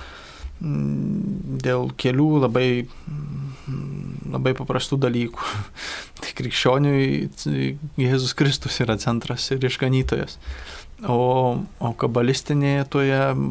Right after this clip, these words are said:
pasaulėvaizdyje tai, tai kažkokia yra saviišganymo modeliai tenais, kaip sau gyvenimą padaryti sėkmingą ir, ir,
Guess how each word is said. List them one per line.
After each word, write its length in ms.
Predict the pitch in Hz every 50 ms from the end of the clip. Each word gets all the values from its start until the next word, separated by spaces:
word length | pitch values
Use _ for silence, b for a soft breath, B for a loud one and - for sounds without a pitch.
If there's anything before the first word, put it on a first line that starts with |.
| 139 - - -
pasaulėvaizdyje 960 | - 127 127 - 135 131 127 127 131 131 131 127 120 120 123 135 123 123 120 -
tai, 200 | - - 127 - - - B B B B B B B B B B B - 175 151 143 131 135 - - -
tai 160 | - 131 135 143 139 135
kažkokia 640 | - - 127 - - - - 135 127 127 - 131 117 117
yra 140 | 113 127 117
saviišganymo 880 | - - 147 139 135 139 139 135 131 127 139 135 139 143 143 135 131 127
modeliai 600 | 123 127 131 135 131 131 120 117 117 131 - - -
tenais, 480 | - - - - 67 67 67 - - -
kaip 380 | - - - 120 - - - 127 - 165 - B B B B B B B B B
sau 260 | - - - - 131 131
gyvenimą 600 | 127 127 117 117 120 123 131 135 131 127 123 120
padaryti 800 | 117 - 120 123 123 123 123 127 131 - - 123 117 117 - - -
sėkmingą 1000 | - - - - 113 - - 131 139 151 165 170 170 160 151 147 135 131 127 127
ir, 320 | 120 117 120 120 123 - -
ir, 340 | 127 110 - 131 131 131 131